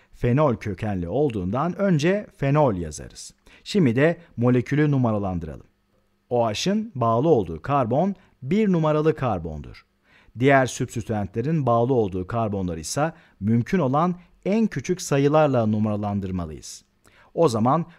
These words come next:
bromun bağlı olduğu bu karbon iki numaralı karbonumuzdur. Bu çok basit bir örnekti. Sadece molekülün başına iki bromo yazmalıyız ve molekülümüzün adı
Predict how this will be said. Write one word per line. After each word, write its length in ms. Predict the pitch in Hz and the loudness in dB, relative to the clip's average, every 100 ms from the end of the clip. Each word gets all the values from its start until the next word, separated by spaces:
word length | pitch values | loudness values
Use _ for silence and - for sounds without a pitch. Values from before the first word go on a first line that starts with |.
| - | -6
bromun 480 | 120 131 139 180 151 | 0 2 2 2 2
bağlı 280 | 113 117 135 | 2 4 4
olduğu 420 | 120 87 82 87 | 2 0 -6 -6
bu 100 | 156 | -6
karbon 600 | 131 98 85 127 190 202 - | -4 -6 -4 -2 -2 -4 -8
iki 300 | 123 - 214 | -12 -2 0
numaralı 420 | 185 147 131 113 | 2 2 2 0
karbonumuzdur. 920 | - 110 101 95 90 80 78 65 - _ _ _ _ _ - | 0 -2 -2 -2 -4 -6 -10 -18 -20 _ _ _ _ _ -10
Bu 80 | 208 | -6
çok 240 | 269 247 | -4 -2
basit 320 | 240 208 214 | -2 -4 -4
bir 60 | 208 | 0
örnekti. 460 | 139 98 87 71 - _ _ - | 2 0 -4 -14 -18 _ _ -20
Sadece 480 | - 226 214 120 104 | -4 0 2 2 0
molekülün 500 | 131 156 120 101 104 | 4 4 2 -2 -2
başına 480 | 131 117 104 127 170 - _ | -2 -2 -2 -2 -2 -8 _
iki 400 | - - 220 233 | -10 -6 -4 -2
bromo 380 | 190 196 190 147 | 2 2 4 4
yazmalıyız 760 | 117 95 85 82 71 65 - - _ _ 120 | 2 -2 -6 -8 -10 -14 -16 -18 _ _ -2
ve 200 | 123 107 | 0 2
molekülümüzün 760 | 131 147 127 120 98 80 90 - | 2 2 2 -2 -4 -6 -6 -6
adı 380 | 135 131 175 | -2 2 0